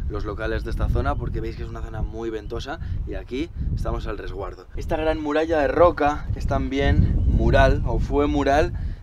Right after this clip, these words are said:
de pinturas rupestres, y las podemos encontrar por aquí,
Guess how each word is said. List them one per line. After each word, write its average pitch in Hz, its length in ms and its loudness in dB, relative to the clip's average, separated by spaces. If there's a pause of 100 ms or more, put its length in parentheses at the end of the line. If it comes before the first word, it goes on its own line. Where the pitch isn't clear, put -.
(100)
de 113 120 -4
pinturas 135 380 0
rupestres, 135 840 -2 (460)
y - 40 -16
las 110 140 -10
podemos 135 360 -2
encontrar 131 420 -4
por 123 140 -4
aquí, - 300 0